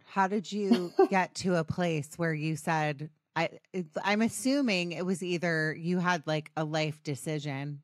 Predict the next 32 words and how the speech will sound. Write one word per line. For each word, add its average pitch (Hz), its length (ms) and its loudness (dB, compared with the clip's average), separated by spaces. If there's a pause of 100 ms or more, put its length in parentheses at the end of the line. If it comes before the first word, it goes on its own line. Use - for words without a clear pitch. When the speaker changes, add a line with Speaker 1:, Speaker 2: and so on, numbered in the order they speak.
Speaker 1:
like 151 220 -2
so 160 220 -4
many 139 340 -4
other 139 320 -4
people, 139 560 -6 (460)
of, 151 240 2
like, 147 340 -2 (120)
"I'm 156 220 0
either 151 300 -2
gonna, 139 500 -2 (200)
like, 143 220 -4
stay 170 760 -2
and 165 180 -2
be, 160 360 -2 (240)
like, 156 300 -4 (580)
lie 151 680 0
and 156 340 -2
not 156 300 -2
be 156 100 -2
able 147 160 -4
to 147 80 -2
live 139 320 -4
with 165 180 -6
myself, 190 540 -4 (180)
or 165 300 0
I'm 165 220 -2
gonna 170 160 0
be 165 160 -2
Speaker 2:
Mm-hmm. 143 80 -6
Speaker 1:
free 160 640 -4 (200)
and 151 260 -2
be 147 380 -2